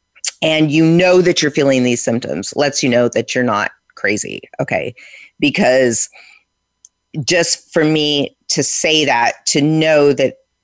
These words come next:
that I'm hearing voices that don't exist lets me know that I'm still sane,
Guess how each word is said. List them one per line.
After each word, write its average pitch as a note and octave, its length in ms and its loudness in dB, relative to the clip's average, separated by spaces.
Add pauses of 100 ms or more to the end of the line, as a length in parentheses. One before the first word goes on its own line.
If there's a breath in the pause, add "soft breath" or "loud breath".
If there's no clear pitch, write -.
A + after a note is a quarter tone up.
(120)
that C3 380 0
I'm C3 200 0
hearing C3+ 340 0
voices B2+ 420 -2
that A2+ 140 -4
don't A#2+ 220 0
exist A2 560 -4
lets A#2+ 260 -4
me A#2+ 80 -2
know G#2+ 200 0
that - 240 -4 (260)
I'm A#2 180 -4
still - 320 -4
sane, E2+ 480 -6